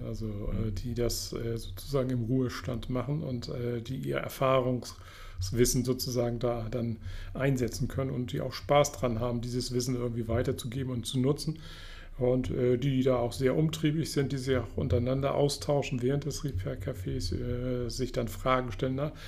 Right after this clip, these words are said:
Speaker 1: wie hast du das damals mal gemacht?“ oder was weiß ich. Die helfen sich auch gegenseitig dann, äh, wenn, wenn das irgendwie schwierig wird. Ähm, jüngere Leute haben wir auch, aber, äh, eher in der Minderzahl. Also da gibt's dann, ja gut,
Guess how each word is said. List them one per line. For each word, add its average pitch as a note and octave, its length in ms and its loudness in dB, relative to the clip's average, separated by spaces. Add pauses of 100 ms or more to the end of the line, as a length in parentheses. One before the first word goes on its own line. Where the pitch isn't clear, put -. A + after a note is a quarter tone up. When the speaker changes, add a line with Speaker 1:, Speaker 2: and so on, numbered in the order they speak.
(140)
Speaker 1:
wie A#2 140 -2
hast - 140 -8
du C3 40 -10
das D3+ 220 -2
damals C3 340 -2
mal C3 160 -4
gemacht?“ B2 380 -6
oder G#2+ 240 -4
was A2 220 -6
weiß A2 180 -6
ich. E3 160 0
Die - 140 -6
helfen C3 320 0
sich B2 200 -4
auch A#2+ 140 -4
gegenseitig B2+ 560 -2
dann, B2+ 200 -2 (600)
äh, B2 540 2 (200)
wenn, A#2 300 -2
wenn A2+ 140 -2
das - 160 -2
irgendwie B2+ 580 -2
schwierig E3 560 4
wird. D3 320 6 (720)
Ähm, C3+ 360 4 (280)
jüngere D#3+ 400 6
Leute D3+ 480 8
haben D3 160 4
wir C3 200 4
auch, E3+ 320 4
aber, D3 380 4
äh, C#3+ 300 2
eher D3 140 6
in C#3 80 0
der C3 120 2
Minderzahl. A#2+ 840 0
Also G#2+ 200 -6
da B2+ 140 0
gibt's B2+ 220 -2
dann, B2+ 140 -2
ja A#2+ 140 -2
gut, B2+ 280 -6